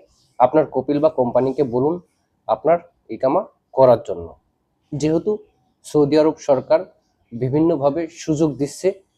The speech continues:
আপনাদের, আপনাদের কপিলদের। সুতরাং কপিলকে <clears throat> জানান এবং নিয়মিত তথ্য পেতে আমার চ্যানেলটিতে একটা সাবস্ক্রাইব করে রাখবেন, তাহলে সৌদি আরবের সমস্ত আপডেট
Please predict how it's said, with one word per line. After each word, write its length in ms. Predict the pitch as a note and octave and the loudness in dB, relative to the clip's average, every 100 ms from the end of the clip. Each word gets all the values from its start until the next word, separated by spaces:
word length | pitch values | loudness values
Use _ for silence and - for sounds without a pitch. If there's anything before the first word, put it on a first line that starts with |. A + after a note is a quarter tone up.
| - | -6
আপনাদের, 440 | A#2 D3+ D3+ F3+ - _ _ _ _ _ - | -2 0 0 -2 -6 _ _ _ _ _ -8
আপনাদের 340 | - C#3+ C#3 C3 | -4 0 0 0
কপিলদের। 520 | D3 C#3+ E3+ E3 F#3 - _ | -2 2 2 4 0 0 _
সুতরাং 320 | - C#3+ D#3+ D#3+ | -12 -2 -2 -2
কপিলকে 460 | - D3 E3+ F3 C4+ C4+ _ _ | -4 -2 0 0 -2 -4 _ _
<clears throat> 440 | - G3 F#3 E3 C#3 | 0 2 4 2 4
জানান 280 | C3+ E3 A#3+ - _ _ _ _ _ _ _ _ - | 6 6 6 -2 _ _ _ _ _ _ _ _ -2
এবং 240 | E3 E3+ G#2+ - _ _ _ _ _ _ _ _ _ - | 2 2 0 -4 _ _ _ _ _ _ _ _ _ -2
নিয়মিত 420 | D#3 F3+ F#3 F3 E3+ | 6 6 6 0 0
তথ্য 240 | D#3+ D#3 - | 0 0 0
পেতে 260 | F3 E3 A#2+ C#3 _ _ - | 0 0 -2 -8 _ _ -4
আমার 220 | B2+ D3 C#3+ | 2 2 2
চ্যানেলটিতে 500 | C#3+ D#3 D3+ - G3+ - | 0 0 -4 -10 -10 -10
একটা 200 | - C#3+ | -8 -8
সাবস্ক্রাইব 540 | - B2 - - D#3 | -4 -4 -4 -2 -2
করে 220 | D3+ D#3+ D3+ | 0 -2 2
রাখবেন, 340 | C#3+ C3+ F#3 G#3 _ _ _ _ - | 0 0 -10 -10 _ _ _ _ -2
তাহলে 260 | B2 D#3 G#3+ _ _ _ | 0 0 -4 _ _ _
সৌদি 280 | - C3 C#3 | -6 -2 0
আরবের 260 | D3 F3+ G#3 _ _ _ - | 0 0 -10 _ _ _ -8
সমস্ত 500 | C3+ C#3+ D#3+ _ F#3+ F#3 A#2 | -2 -2 -2 _ -4 -2 0
আপডেট 420 | B2 C3+ F#3 | 0 0 -6